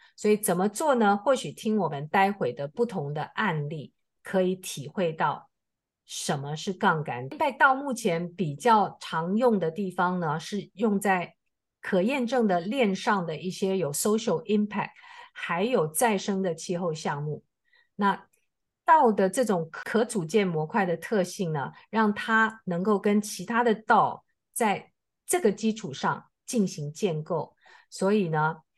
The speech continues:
呃，比如说，呃，碳抵消的代币化、科学知识的I P产权、艺术、然后这种再生社区的行动，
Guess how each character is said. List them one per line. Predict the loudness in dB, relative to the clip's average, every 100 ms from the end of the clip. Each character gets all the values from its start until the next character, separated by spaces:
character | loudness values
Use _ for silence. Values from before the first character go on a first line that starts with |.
| _
呃， | -12 -10 -8 -4
比 | 0
如 | 0
说， | 2 2 2 -6 _ _ _ _ _
呃， | -14 -12 -16 -16 -2
碳 | 0 0
抵 | -2
消 | -2 0
的 | 0
代 | 0 0
币 | 0 -4
化、 | 0 0 0 -4 _ _ _ _ _ _
科 | -4 -2
学 | 2 2
知 | 0 -6
识 | -6 -4 -2
的 | 0
I | 0 0
P | -2 -6
产 | -6 -8 -10
权、 | -10 -10 -12 -18 _ _ _
艺 | -4 -4
术、 | -4 -4 -4 -6 _ _ -10
然 | -6 -2
后 | 0 2 0
这 | -2 -4
种 | -2 -4 -6
再 | 0 2 2
生 | 2 0 2 0 -2
社 | 0 0 0
区 | -4 -4
的 | -2
行 | -4 -6 -6
动， | -2 -2 -4